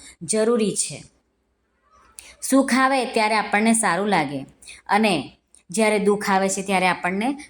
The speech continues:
ખરાબ લાગે છે. તો એમાં કોણ સારું છે અને કોણ ખરાબ? અર્થાત બંને સમાન છે અને બરાબર છે.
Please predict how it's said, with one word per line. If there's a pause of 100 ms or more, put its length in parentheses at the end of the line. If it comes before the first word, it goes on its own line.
(120)
ખરાબ
લાગે
છે. (840)
તો (1300)
એમાં
કોણ
સારું
છે
અને
કોણ
ખરાબ? (200)
અર્થાત
બંને
સમાન
છે (320)
અને
બરાબર
છે.